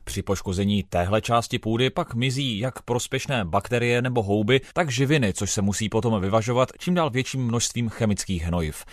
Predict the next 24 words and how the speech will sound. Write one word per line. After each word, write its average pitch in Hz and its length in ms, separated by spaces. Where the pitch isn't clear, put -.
I 85 40
když 80 240
dlouhodobé 85 480
studie 95 380
o 95 100
počtech 113 480
mikroorganismů 113 840
v - 80
české 113 400
zemědělské 117 600
půdě 127 280
chybí, 127 320
jejich 160 200
stav - 320
souvisí 139 520
s 113 40
množstvím 113 540
organické 135 600
hmoty, 117 300
kterou 110 240
se 107 140
půdní 107 320
mikroorganismy 92 840
živí. 85 320